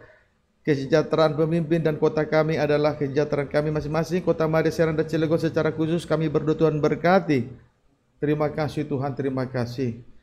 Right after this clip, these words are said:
Terpujilah Tuhan. Dan tangan-tangan sudah berikan korban persembahan, baik sepersepuluh, perse-, khusus Tuhan berkati, Tuhan balaskan. Berkati pemilik gedung ini Tuhan,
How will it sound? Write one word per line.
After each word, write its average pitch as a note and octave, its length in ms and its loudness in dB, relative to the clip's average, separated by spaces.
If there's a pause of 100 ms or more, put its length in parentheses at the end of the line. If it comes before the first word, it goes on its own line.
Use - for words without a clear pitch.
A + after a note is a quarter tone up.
(220)
Terpujilah D3 560 0
Tuhan. B2 480 -2 (580)
Dan C#3+ 320 0
tangan-tangan D3+ 400 0
sudah D#3+ 240 2
berikan D#3 320 0
korban D3+ 380 2
persembahan, D3+ 500 0
baik C#3+ 160 2
sepersepuluh, E3+ 720 2
perse-, D3+ 320 -2 (320)
khusus G3+ 480 4
Tuhan C3+ 240 2
berkati, B2+ 400 2
Tuhan B2+ 240 2
balaskan. A#2+ 560 0 (720)
Berkati D3 560 0
pemilik D#3 480 2 (1120)
gedung D3+ 320 6
ini E3 320 2
Tuhan, F3+ 480 2